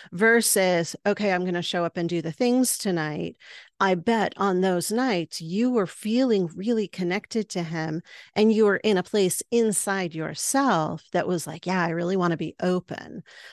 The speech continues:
because that's what allows us to have those feelings, is that openness, that vulnerability, that connectedness.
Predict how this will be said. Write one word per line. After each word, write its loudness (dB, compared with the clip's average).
because 0
that's 0
what 2
allows -2
us -2
to -6
have -6
those -4
feelings, -2
is -4
that -4
openness, -2
that -4
vulnerability, -2
that -8
connectedness. -8